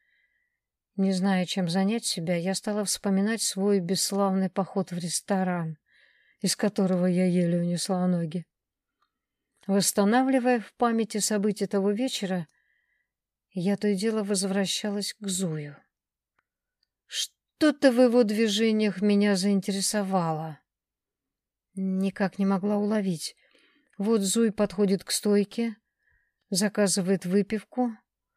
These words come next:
Бармен наливает стакан и толкает его по гладкой, как каток, стойке под руку Зую. Точно. Вот оно. Он поймал стакан левой рукой.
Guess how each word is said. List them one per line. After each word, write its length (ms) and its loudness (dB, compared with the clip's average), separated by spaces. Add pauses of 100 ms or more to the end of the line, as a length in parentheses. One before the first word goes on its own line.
(280)
Бармен 480 2
наливает 540 4
стакан 560 0
и 40 0
толкает 520 0
его 220 2
по 180 2
гладкой, 480 0
как 200 -2
каток, 380 -4
стойке 600 0 (240)
под 260 0
руку 460 0
Зую. 640 0 (1300)
Точно. 480 -6 (680)
Вот 240 2
оно. 280 -4 (1000)
Он 220 2
поймал 360 4
стакан 460 4
левой 300 6
рукой. 460 2